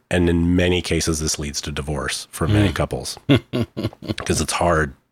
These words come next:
Speaker 1: to navigate that.
Speaker 2: Yeah.
Speaker 1: Um, where she was a caretaker and gave up her life to take care of me for three years.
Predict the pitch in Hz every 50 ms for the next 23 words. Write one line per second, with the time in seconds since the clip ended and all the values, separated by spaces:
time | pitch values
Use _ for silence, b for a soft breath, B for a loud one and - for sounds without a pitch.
0 | _ _ - - 82 76 - _ - 82 80 175 208 - 110 82 80 - - 143
1 | 143 - - - - - - 90 87 90 92 95 92 87 87 B B B B B
2 | B B B B - 90 92 87 85 82 87 87 85 - - 101 90 85 78 80
3 | - - 92 90 98 - - 85 76 - - 78 76 78 78 82 82 80 78 -
4 | - 80 78 78 78 78 78 - - 78 - 90 - - - 85 90 90 85 80
5 | 76 71 - - 78 - 82 78 73 73 73 73 69 69 73 76 - -